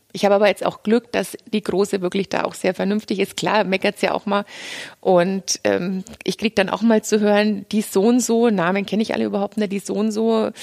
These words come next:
sechs Jahre alt aus U S A, hat fünf Millionen Follower und ich hab nur vierzig. Und dann sag ich, "Ja, das, wie Ihre Eltern das machen, ist Ihre Sache, aber ich erlaub's halt nicht."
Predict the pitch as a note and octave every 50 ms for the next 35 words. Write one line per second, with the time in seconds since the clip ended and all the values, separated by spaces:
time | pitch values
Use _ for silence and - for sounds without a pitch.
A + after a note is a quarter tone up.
0 | - - - - - - - - G3+ G#3 - - G#3+ G3+ G3 G#3 A3 G#3+ - F#3+
1 | G3 A3 G3 - - G#3 G3+ - - G#3 A#3 A#3 - - - F3+ G#3+ A3 G#3+ G3+
2 | - - - A#3+ B3+ C#4 - - A3+ A#3+ A#3 G#3+ A3+ B3+ B3 A3 A#3+ B3 - -
3 | - G3+ C#4+ C4+ A3+ G#3+ G#3+ A#3+ C4 B3 A#3+ F#3+ A3+ G#3+ - - - - B3 -
4 | A#3+ A#3+ B3+ A#3+ - - A#3 B3 C#4+ - - - B3 C#4 C#4+ - - - - -
5 | - - - - - - - - - - - - G#3 A3 A3 A3 G#3+ G#3 G3+ G3
6 | G3 G3 G3 - F#3+ F#3 F#3 G#3 - - - A3+ G3+ - - G#3+ A3 G#3 - -
7 | G#3+ A3+ A3+ G#3+ G#3+ - A3 G#3+ G#3+ A3 A3+ G#3+ G3 - - G#3 G#3 G#3+ A3+ -
8 | - - A#3 - - B3+ - - G3 G#3+ G#3 G#3 A3 A3 - _ _ - - -
9 | - - - A#3 G#3+ G#3+ A3 - - - A3+ A3+ G#3+ - G#3 F#3 - -